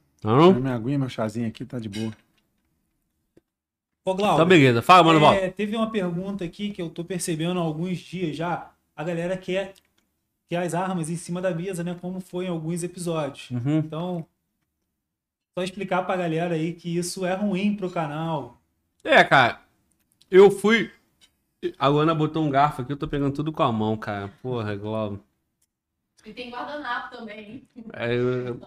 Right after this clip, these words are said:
Speaker 1: guardanapo é aqui no braço, assim. É,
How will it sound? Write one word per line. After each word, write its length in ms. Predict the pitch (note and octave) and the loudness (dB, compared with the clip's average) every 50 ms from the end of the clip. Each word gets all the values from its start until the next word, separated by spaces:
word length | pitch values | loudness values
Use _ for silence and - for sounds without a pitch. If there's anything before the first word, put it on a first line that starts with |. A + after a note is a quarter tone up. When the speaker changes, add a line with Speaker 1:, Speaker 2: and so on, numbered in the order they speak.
| - _ _ _ _ _ _ _ - | -20 _ _ _ _ _ _ _ -2
Speaker 1:
guardanapo 520 | C3+ C3 C#3 C3+ C3 C3+ C#3 D3 D3+ E3 | 0 2 2 2 2 2 0 0 2 2
é 20 | D#3+ | 0
aqui 260 | D#3 D#3 - - C#3 | 0 0 -2 -2 0
no 140 | C#3 C3+ B2+ | 0 0 -2
braço, 400 | B2 A#2 A2+ A2+ A#2 A#2 - A2+ | -2 -2 -2 -2 -2 -4 -8 -12
assim. 400 | G2+ - - A#2+ A#2 A2 G2 F#2 - _ _ _ _ _ _ _ _ _ _ _ - | -14 -12 -8 -6 -4 -4 -4 -6 -10 _ _ _ _ _ _ _ _ _ _ _ -2
É, 800 | - C#3 D3 D3+ D3 C#3+ C#3+ C#3 C3+ C3 B2+ A#2+ A2+ G2+ - | 0 2 4 4 4 4 4 4 2 2 2 2 0 -2 -4